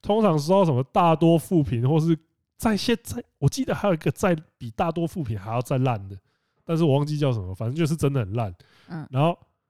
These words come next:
Speaker 1: 能得到这个的，反而都是一些大厂，像是每一年的N B A 二K几乎都是大多负评。
Speaker 2: 嗯。
Speaker 1: 然后 Ubisoft 的东西也都几乎是褒贬不一。
Speaker 2: 嗯。
Speaker 1: 因为，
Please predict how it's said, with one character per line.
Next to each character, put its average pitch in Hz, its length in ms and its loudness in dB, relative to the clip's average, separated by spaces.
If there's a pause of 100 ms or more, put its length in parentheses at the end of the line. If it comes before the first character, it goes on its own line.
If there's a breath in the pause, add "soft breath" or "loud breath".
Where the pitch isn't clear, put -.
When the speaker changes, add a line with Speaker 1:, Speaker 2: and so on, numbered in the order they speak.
(340)
Speaker 1:
能 175 280 0
得 175 260 4
到 208 200 4
这 185 160 -2
个 165 100 4
的， 135 100 2
反 113 240 -2
而 120 140 2
都 139 100 2
是 147 140 0
一 151 60 0
些 147 140 2
大 135 280 0
厂， 101 260 -10
像 139 200 -4
是 131 380 2
每 123 300 0
一 160 60 0
年 127 240 0
的 117 200 -2
N 143 200 0
B 135 220 4
A 131 140 2
二 131 200 -2
K 113 400 -2
几 127 220 0
乎 131 100 4
都 120 160 0
是 120 280 -2
大 117 200 -2
多 104 180 -4
负 101 200 -4
评。 104 200 -14 (360)
Speaker 2:
嗯。 180 180 -16 (220)
Speaker 1:
然 110 180 -4
后 139 340 2
Ubisoft 143 760 2
的 107 100 -2
东 113 160 -4
西 117 200 -4
也 95 100 -4
都 104 160 -2
几 107 240 -2
乎 107 80 4
是 107 200 0
褒 101 220 -6
贬 92 220 -8
不 95 160 -12
一。 87 180 -14 (220)
Speaker 2:
嗯。 180 180 -20 (340)
Speaker 1:
因 113 120 -6
为， 120 300 0